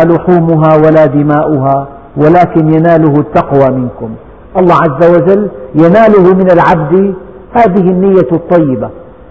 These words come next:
بهذه النية الطيبة يقبل عليه، بهذه النية الطيبة يسعد بها إلى الأبد. "كذلك سخرناها لكم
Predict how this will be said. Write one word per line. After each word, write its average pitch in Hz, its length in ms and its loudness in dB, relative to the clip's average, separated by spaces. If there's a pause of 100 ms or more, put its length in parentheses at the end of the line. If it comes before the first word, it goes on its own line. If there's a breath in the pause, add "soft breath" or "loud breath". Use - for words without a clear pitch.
(280 loud breath)
بهذه 208 500 2
النية 208 340 0
الطيبة 185 480 2
يقبل 165 340 2 (140)
عليه، 120 220 -2 (580 loud breath)
بهذه 196 540 2
النية 208 420 0
الطيبة 196 720 0 (280)
يسعد 175 440 -2
بها 160 420 0
إلى 151 160 0
الأبد. 127 340 -6 (1400 loud breath)
"كذلك 180 600 2
سخرناها 165 680 0
لكم 165 480 -2